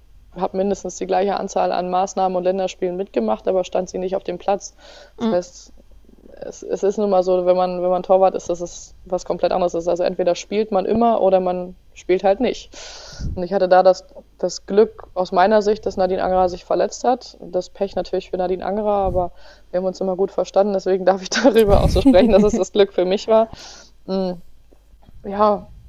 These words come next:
Speaker 1: und es war in dem Moment auch was Besonderes, weil vorher noch nie eine Torhüterin ihr Debüt in einem Pflichtspiel gegeben hat,
Speaker 2: Mhm.
Speaker 1: sondern immer nur in einem Freundschaftsspiel, aber die Lage war da moment, in dem Moment so und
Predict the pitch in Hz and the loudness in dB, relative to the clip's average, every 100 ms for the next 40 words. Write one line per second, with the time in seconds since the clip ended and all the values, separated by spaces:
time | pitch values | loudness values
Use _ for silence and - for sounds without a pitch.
0 | - 180 175 185 - - - - - 180 | -12 -10 -10 -14 -14 -14 -14 -20 -6 2
1 | 180 190 196 196 208 202 196 196 196 196 | 4 4 4 2 2 2 4 4 0 2
2 | 190 208 202 196 185 190 190 190 190 190 | 2 2 0 -2 0 2 2 4 4 2
3 | 190 - _ _ - 190 196 190 185 202 | -4 -10 _ _ -4 0 0 0 -4 -6
4 | 196 196 190 185 - 208 202 196 190 185 | -6 -4 -4 -6 -4 0 0 -2 -6 -6
5 | 180 196 180 202 196 180 - 240 - 285 | -4 -4 -4 -4 -2 -6 -6 -8 -6 -6
6 | 269 226 240 233 220 202 220 220 202 202 | -4 -2 -2 2 2 2 2 0 -4 -2
7 | 202 190 196 190 190 - - - - - | -2 -2 -4 -8 -10 -16 -20 -20 -20 -2
8 | 214 220 226 - - 214 196 196 196 196 | 0 0 -4 -6 -2 0 0 -2 0 2
9 | 196 185 190 214 214 208 208 202 202 - | 0 0 0 0 -2 -4 -6 -8 -12 -12
10 | 196 208 208 208 208 208 220 220 196 185 | -4 -4 -4 -4 -6 -4 -4 -4 -6 -10